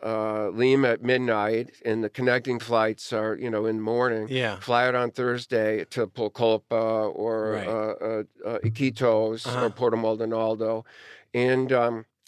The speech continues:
Speaker 1: I drink Thursday night, Friday night, Saturday night, sometimes grab the, um, Sunday plane and be home on the trading floor on Monday.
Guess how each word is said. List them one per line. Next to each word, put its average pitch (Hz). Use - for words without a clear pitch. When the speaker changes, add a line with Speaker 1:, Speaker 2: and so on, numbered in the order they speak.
Speaker 1:
I 117
drink 127
Thursday 139
night, 131
Friday 123
night, 120
Saturday 123
night, 104
sometimes 113
grab 110
the, 110
um, 104
Sunday 127
plane 110
and 110
be 113
home 120
on 107
the 104
trading 113
floor 107
on 107
Monday. 117